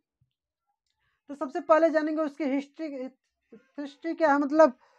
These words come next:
वो कब से ऐसा फील कर रहा है, कि कितने दिनों से फील कर रहा है, कि कितनी बार जा रहा है वह यूरिनेशन के लिए। कहीं ऐसा तो नहीं है कि उसके बार-बार पेशाब करने से, जाने से उसके शरीर में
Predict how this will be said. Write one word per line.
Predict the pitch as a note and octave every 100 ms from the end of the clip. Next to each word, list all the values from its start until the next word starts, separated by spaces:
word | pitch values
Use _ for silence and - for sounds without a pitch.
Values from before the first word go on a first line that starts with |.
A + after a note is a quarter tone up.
| _ _ _ _ -
वो | D4
कब | E4 D4+
से | F4+
ऐसा | F4 D#4 D#4
फील | D4+ D4
कर | C#4 D4
रहा | D4
है, | D4
कि | C#4+
कितने | D#4 D#4 D#4+
दिनों | D4 D#4+
से | D#4 C#4+
फील | C#4+ C#4
कर | C#4
रहा | C4+ C4 B3+ B3
है, | E4 D#4+ _ _ _ _ _ -
कि | C4+
कितनी | D4 D4+ E4
बार | D4+ D#4 D4+
जा | D4
रहा | C#4 C#4
है | C#4
वह | C#4
यूरिनेशन | C4+ C4 C4 B3+ C4+
के | C4
लिए। | C4 C#4
कहीं | C#4+ C#4 D4 C#4+
ऐसा | C#4 D4+
तो | D4
नहीं | D4 D4+
है | D4+
कि | D4+ D4+ C#4 _ _ _ _ _ -
उसके | C4+ D4
बार-बार | C4+ C#4+ C#4
पेशाब | C#4 C#4 C#4+
करने | - C#4 C#4+
से, | C#4+
जाने | C4+ C#4 C#4
से | C#4+
उसके | C4+ C#4+
शरीर | C#4+ C#4
में | C#4+